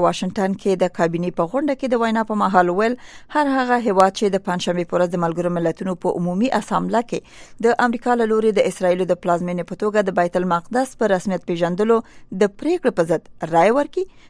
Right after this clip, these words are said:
د امریکا مالي مرسته به ورباندې بنده شي. نړۍ سره د امریکا پر اړیکو او که دا نظر عملي شي، پر پایلو یې د ځینو پوښتنو د ځوابولو لپاره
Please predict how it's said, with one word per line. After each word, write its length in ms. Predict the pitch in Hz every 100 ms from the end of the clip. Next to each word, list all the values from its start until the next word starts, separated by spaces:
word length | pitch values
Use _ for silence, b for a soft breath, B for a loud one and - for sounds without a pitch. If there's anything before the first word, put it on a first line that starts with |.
| -
د 180 | 269 -
امریکا 300 | 262 262 254 233
مالي 260 | 208 196 226
مرسته 340 | 165 - 214
به 100 | 208
ورباندې 680 | 208 214 208 208 - - 185 202
بنده 320 | - - -
شي. 140 | - - - - - - - - - - b b b b b b - 262
نړۍ 200 | 302 320
سره 180 | 294 269 254
د 80 | 247 202
امریکا 300 | 196 - 185
پر 140 | 185 -
اړیکو 340 | 196 190 196 208 -
او 60 | 175
که 80 | 175 170
دا 80 | 170
نظر 260 | 165 202 214 180
عملي 300 | 170 185 285
شي، 120 | - 165 -
پر 140 | 185 175
پایلو 320 | - 247 240 233
یې 180 | 233 196 202
د 120 | 196
ځینو 160 | 294 339 277
پوښتنو 260 | - 247 240
د 100 | 226
ځوابولو 480 | 220 208 202 208 202
لپاره 320 | 196 208 196